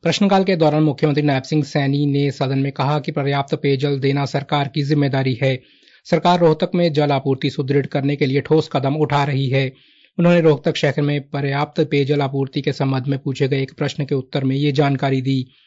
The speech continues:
उन्होंने कहा कि जलाशय के निर्माण के संबंध में नगर निगम रोहतक की सोलह एकड़ भूमि है, जिसको संबंधित विभाग को स्थानांतरित करने का प्रस्ताव है।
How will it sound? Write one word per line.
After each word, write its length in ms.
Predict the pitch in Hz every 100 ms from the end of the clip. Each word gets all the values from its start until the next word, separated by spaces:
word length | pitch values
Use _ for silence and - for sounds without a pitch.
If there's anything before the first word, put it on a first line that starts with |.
| _ _ _ -
उन्होंने 180 | 190 208
कहा 140 | 202
कि 120 | 185 170
जलाशय 460 | 151 143 135 160
के 80 | 156
निर्माण 380 | 143 135 135 135
के 100 | 143
संबंध 320 | 143 135 127
में 120 | 143
नगर 340 | 135 135 143 139
निगम 340 | 135 147 196 - _ _ _ -
रोहतक 340 | 151 147 180
की 340 | 180 180 151 151
सोलह 320 | - 156 170
एकड़ 320 | 180 147 143
भूमि 300 | 131 135 135
है, 200 | 135 196
जिसको 360 | 170 151 - 151
संबंधित 680 | 156 139 135 135 147 175 156
विभाग 540 | 139 131 139 135 147
को 180 | 139 139
स्थानांतरित 580 | - 143 135 139 160 165
करने 280 | - 139 131
का 100 | 143
प्रस्ताव 460 | 156 - 151 147 135
है। 200 | 135